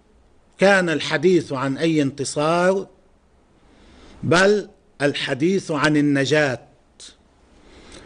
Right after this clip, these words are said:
والخروج من هذه الحرب بستر وعافية، هو أقرب إلى الجنون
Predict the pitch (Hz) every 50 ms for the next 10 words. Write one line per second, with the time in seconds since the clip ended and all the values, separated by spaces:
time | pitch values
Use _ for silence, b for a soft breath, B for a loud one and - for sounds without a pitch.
0 | B B B B - 131 143 147 139 - - - 156 156 175 220 220 196 165 127
1 | 113 131 139 135 139 139 156 170 156 147 147 143 131 123 - - 170 170 156 139
2 | 110 - - _ - 143 135 - - 196 196 196 - 165 147 143 139 139 139 139
3 | 131 151 165 165 156 - - 151 151 151 151 156 156 156 151 - _ _ _ _
4 | _ _ _ _ _ _ _ _ _ _ - 143 147 147 143 156 170 - - 143
5 | 143 135 123 139 143 139 135 127 120 113 135 139 143 143 127 104 90